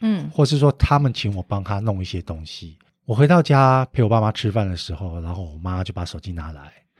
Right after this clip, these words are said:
Speaker 2: 我再帮他处理，其实都是很简单的，可能删一些诈骗短讯，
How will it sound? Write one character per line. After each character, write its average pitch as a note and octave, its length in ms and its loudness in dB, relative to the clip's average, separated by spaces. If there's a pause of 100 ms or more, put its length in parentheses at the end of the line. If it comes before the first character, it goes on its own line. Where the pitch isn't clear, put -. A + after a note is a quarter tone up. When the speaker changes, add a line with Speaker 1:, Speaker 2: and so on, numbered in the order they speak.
(420)
Speaker 2:
我 G#2+ 140 2
再 E3 100 6
帮 D3 160 4
他 D3 80 4
处 C#3+ 240 2
理， F#2+ 100 2
其 B2+ 160 -2
实 D3 60 0
都 F3 100 4
是 E3+ 120 2
很 A2+ 160 4
简 E2+ 200 -6
单 D#2+ 220 -10
的， C#2+ 100 -16 (400)
可 A2 100 -2
能 G#2 140 0
删 B2+ 300 2
一 C3 80 2
些 A2+ 360 2
诈 G#2+ 160 2
骗 G#2+ 140 2
短 E2 200 -6
讯， F2 280 -8